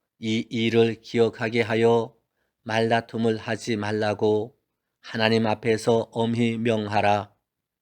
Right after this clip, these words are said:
이는 유익이 하나도 없고 도리어 듣는 자들을 망하게 함이라.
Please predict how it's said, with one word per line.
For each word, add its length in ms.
이는 420
유익이 420
하나도 400
없고 560
도리어 480
듣는 380
자들을 720
망하게 540
함이라. 640